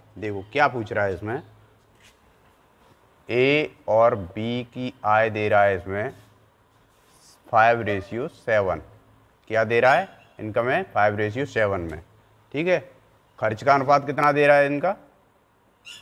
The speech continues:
खर्च का अनुपात है नौ रेशियो ग्यारह। क्या दे रहा है? नौ रेशियो ग्यारह। इस क्वेश्चन को कैसे करोगे? देखो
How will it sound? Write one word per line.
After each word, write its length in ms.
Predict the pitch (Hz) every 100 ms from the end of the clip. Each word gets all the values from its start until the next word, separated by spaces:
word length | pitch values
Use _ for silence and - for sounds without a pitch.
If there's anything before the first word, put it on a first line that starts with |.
| _ _ _ _ _
खर्च 240 | 113 107 104
का 140 | 151
अनुपात 380 | 135 123 120 101
है 180 | 135 156
नौ 320 | 113 101 110
रेशियो 560 | 107 98 92 98 104 160 _ _ _ _ _
ग्यारह। 520 | 82 82 92 78 69 71 _ _ _ _ _ _ _ _ -
क्या 100 | 110
दे 140 | 104 113
रहा 140 | 135
है? 180 | 170 -
नौ 160 | 104 101
रेशियो 360 | 98 92 120 185 - _ _ _ -
ग्यारह। 340 | 98 90 87 - _ _ _ _ -
इस 100 | 120
क्वेश्चन 380 | - 147 151 160
को 100 | 165
कैसे 340 | 160 175 170 165
करोगे? 380 | 139 117 92 90 - -
देखो 300 | 104 104 78